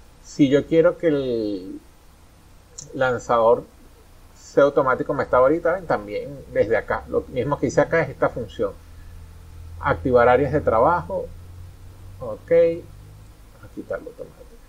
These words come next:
Ah, ok, miren, las activo aquí. Ah,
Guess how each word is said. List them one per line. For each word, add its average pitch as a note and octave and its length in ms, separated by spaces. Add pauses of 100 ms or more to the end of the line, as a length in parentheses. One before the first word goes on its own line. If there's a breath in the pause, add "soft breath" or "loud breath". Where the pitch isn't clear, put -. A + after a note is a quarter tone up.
(3000)
Ah, C3+ 180
ok, A#2 140 (100)
miren, A2 240
las A2+ 120
activo A2 340
aquí. F#2+ 240 (3250)
Ah, C3 460